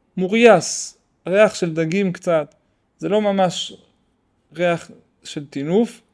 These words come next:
לכן, זה, זה חסידות. גדולי החכמים לא מתפללים בכזה מקום. זה מפריע את הריכוז, אבל זה לא נקרא מקום מזוהם, מקום שאסור להתפלל שם.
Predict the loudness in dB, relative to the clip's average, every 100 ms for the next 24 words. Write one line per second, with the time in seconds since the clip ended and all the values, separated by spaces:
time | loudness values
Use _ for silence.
0 | _ _ _ _ _ -16 -10 -8 -2 0
1 | 0 -2 -8 _ -4 -2 -2 0 0 2
2 | 0 -2 -4 -4 -6 -8 -4 0 2 2
3 | 0 -2 -2 0 2 0 0 -4 -2 -2
4 | -2 -4 -4 -2 -4 -6 -10 -8 -10 -8
5 | -10 -10 -2 0 0 -2 -4 -4 -4 -4
6 | -8 -14 -10 -6 -2 0 0 -2 -2 -4
7 | -6 -6 -10 _ _ _ -10 -10 -6 -2
8 | 0 0 -4 -14 _ _ _ _ -16 -8
9 | -6 -4 -6 -8 -8 -10 -8 -10 -10 -10
10 | -12